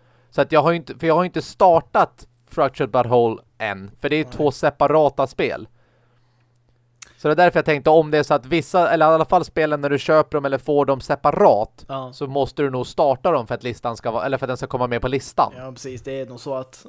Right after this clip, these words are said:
Speaker 2: precis, börjar skivan rulla, då kommer det ju upp.
Speaker 1: Ja,
Speaker 2: Det är så det är.
Speaker 1: exakt, exakt. Eh, sen har jag också en, en som jag, alltså den här, den här kommer att,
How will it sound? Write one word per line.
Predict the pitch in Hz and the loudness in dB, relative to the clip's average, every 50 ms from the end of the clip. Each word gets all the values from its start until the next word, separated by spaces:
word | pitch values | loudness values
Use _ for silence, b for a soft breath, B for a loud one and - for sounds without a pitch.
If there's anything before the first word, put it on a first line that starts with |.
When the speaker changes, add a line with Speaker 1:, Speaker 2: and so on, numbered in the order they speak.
| - | -20
Speaker 2:
precis, | 160 - 160 160 151 139 131 - - - 175 - | -14 -12 -12 -12 -12 -14 -14 -18 -20 -20 -20 -16
börjar | - 165 147 143 175 170 165 151 | -16 -14 -10 -6 -4 -2 -2 -2
skivan | - 175 170 151 156 156 147 | -2 -4 -2 -2 -2 -2 -2
rulla, | 147 151 147 143 143 147 143 | -2 -4 -4 -4 -4 -6 -6
då | 143 131 | -8 -10
kommer | - 139 131 127 131 | -12 -14 -14 -14 -14
det | 127 | -16
ju | 135 139 | -16 -16
upp. | 139 - - - - _ _ - | -16 -18 -20 -20 -20 _ _ -4
Speaker 1:
Ja, | - 160 - | -4 -4 -4
Speaker 2:
Det | 131 | -4
är | |
så | - 139 151 | -10 -20 -18
det | - 151 151 | -10 -6 -4
är. | 143 | -4
Speaker 1:
exakt, | 131 - - 123 107 - - | -4 -2 -2 -2 -2 -4 -6
exakt. | - 120 113 - - 107 101 _ b b b b b b b b b b | -12 -12 -8 -6 -6 -6 -6 _ b b b b b b b b b b
Eh, | 160 165 170 170 - | -4 -2 -2 -4 -6
sen | - - 233 220 | -6 -6 -4 -4
har | 220 214 | -4 -4
jag | 208 196 180 - - | -4 -6 -6 -8 -8
också | 196 180 - - 214 185 | -10 -10 -8 -8 -8 -4
en, | 170 175 170 170 170 170 165 139 - _ _ _ | -4 -4 -6 -6 -8 -10 -10 -10 -10 _ _ _
en | - - - 165 170 160 151 139 | -14 -6 0 0 0 0 0 -4
som | 131 165 147 | -8 -6 -2
jag, | 147 143 135 135 131 | 0 0 2 2 2
alltså | 123 139 131 - | 2 0 0 -2
den | 143 143 135 | -4 -4 -4
här, | 131 160 165 165 160 | -2 -2 0 0 0
den | 151 143 - - - 131 | -2 -4 -8 -8 -6 -2
här | 156 170 | -2 -2
kommer | - - 175 160 147 147 | 0 0 -2 0 0 0
att, | 143 143 135 135 131 131 127 123 120 117 | 2 2 4 4 2 2 0 -2 -4 -6